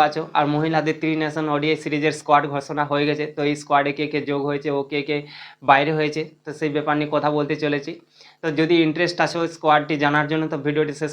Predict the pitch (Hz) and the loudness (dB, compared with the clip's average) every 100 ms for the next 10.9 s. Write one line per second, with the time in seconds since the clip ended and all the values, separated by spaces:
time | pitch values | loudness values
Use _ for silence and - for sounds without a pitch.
0 | 156 147 147 139 143 143 165 170 170 - | -4 -4 -4 -4 -4 -4 -2 -2 -2 -2
1 | 156 160 165 180 180 185 185 185 170 170 | 0 0 2 0 0 -4 -4 -4 -4 -4
2 | 170 156 151 170 170 170 160 160 151 151 | -4 -4 -4 -4 -6 -8 -8 -6 -6 -4
3 | 156 151 143 - 170 170 165 170 180 147 | -4 -2 -2 -2 -8 -4 -4 -4 -2 0
4 | 143 139 139 151 175 175 165 165 170 147 | 2 2 -2 -2 -4 -2 -4 -4 -4 -6
5 | 151 151 151 147 139 156 147 139 139 131 | -4 -6 -4 -4 -2 -4 -2 -4 -6 -6
6 | 131 - 131 131 131 139 139 135 135 135 | -6 -2 -2 -4 -8 -6 -6 -4 -6 -6
7 | 117 - _ - - - - - _ 190 | -10 -14 _ -20 -20 -20 -20 -20 _ -8
8 | 185 165 180 185 170 160 165 160 156 175 | 0 2 2 0 0 2 4 4 2 -2
9 | 160 165 - 156 170 180 185 - - _ | -4 -4 -2 -2 2 2 2 -10 -20 _
10 | 185 175 196 170 147 180 180 190 160 | -2 0 2 2 4 4 2 0 2